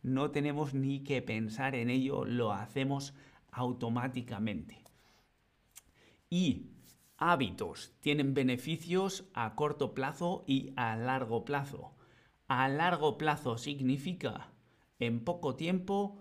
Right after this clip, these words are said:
en mucho tiempo o significa mañana.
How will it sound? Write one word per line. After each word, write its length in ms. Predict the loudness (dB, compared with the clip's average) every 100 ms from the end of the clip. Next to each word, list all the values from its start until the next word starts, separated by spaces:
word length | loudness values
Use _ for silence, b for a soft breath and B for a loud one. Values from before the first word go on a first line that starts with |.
| B B B
en 220 | -2 2
mucho 440 | 4 4 2 2 0
tiempo 560 | 0 -2 0 0 0 -2
o 120 | -6
significa 800 | -4 0 0 -2 -6 -2 -4 -4
mañana. 840 | 0 2 4 2 2 -2 -8 -12